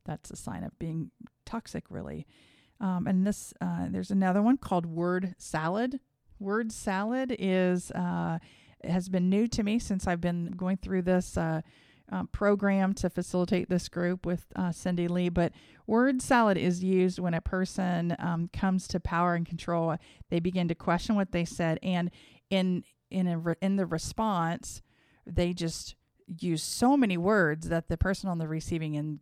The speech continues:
just gets lost in it. So you say, "Why were you late today?" Or, "Why did you say those words?" And instead of them just saying, "Oh, I'm sorry, I got caught up in traffic," they're like, "Well, this morning I did this, and then this afternoon I did this, and then I had to go here and do this, and so then I was doing this," and then it was, like,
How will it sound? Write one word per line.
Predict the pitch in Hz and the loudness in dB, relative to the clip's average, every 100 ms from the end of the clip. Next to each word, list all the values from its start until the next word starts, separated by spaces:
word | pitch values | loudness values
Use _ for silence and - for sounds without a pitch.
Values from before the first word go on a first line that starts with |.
| 165 | -8
just | 165 - | -6 -6
gets | - 156 160 | -6 -6 -4
lost | 147 147 147 - - | -2 -2 -2 -4 -6
in | - | -8
it. | - - | -10 -14
So | - - 180 180 | -8 0 2 2
you | 175 180 175 | 2 0 -4
say, | - 170 | -2 -2
"Why | 160 160 160 | 0 0 2
were | 160 | 2
you | 151 151 151 - _ _ - | 0 -2 -4 -6 _ _ 0
late | 226 277 - | 4 4 2
today?" | - 175 175 170 160 160 | -2 2 4 4 4 0
Or, | - 156 151 151 156 - _ _ | -2 -2 0 0 -2 -8 _ _
"Why | 175 175 | 2 4
did | 165 | 2
you | 165 | 0
say | 160 196 190 | 0 4 6
those | 180 170 | 6 4
words?" | 190 220 196 190 | 6 6 8 6
And | 175 | 2
instead | 160 165 - 190 | 0 -2 0 2
of | 190 165 - - - _ | 2 2 -2 -16 -20 _
them | 196 185 | -2 0
just | 170 | 0
saying, | - 160 165 | -2 -2 0
"Oh, | 180 | 2
I'm | 170 165 | 2 0
sorry, | - 165 | 0 -2
I | 160 | -2
got | 151 - | -4 -6
caught | 175 165 | -4 -2
up | 156 | -4
in | 156 | -4
traffic," | 175 165 - | -2 -2 -4
they're | - 165 | -4 -2
like, | 147 - - - - | -4 -6 -20 -14 2
"Well, | 214 | 4
this | 196 - | 4 4
morning | 254 339 330 | 4 4 4
I | 269 | 2
did | 226 196 | 2 2
this, | 185 185 | 2 2
and | 185 | 0
then | 180 | 0
this | 175 208 | 0 0
afternoon | 214 226 208 202 | -2 0 0 2
I | 180 | 2
did | 175 | 0
this, | 160 156 | 0 -2
and | 170 190 | -2 -2
then | |
I | 240 | 0
had | 214 196 | 0 0
to | 180 | -2
go | 165 | -4
here | 160 226 | -4 -4
and | 220 | -4
do | 196 | -4
this, | 175 175 - | -2 -2 -2
and | 170 | -6
so | - 180 | -4 -2
then | 208 269 | 4 6
I | |
was | 247 185 | 6 4
doing | 190 180 | 0 -2
this," | 175 165 | -2 -2
and | 180 | -2
then | 196 | 0
it | 196 | 2
was, | 180 156 | 2 -2
like, | 156 151 | -6 -10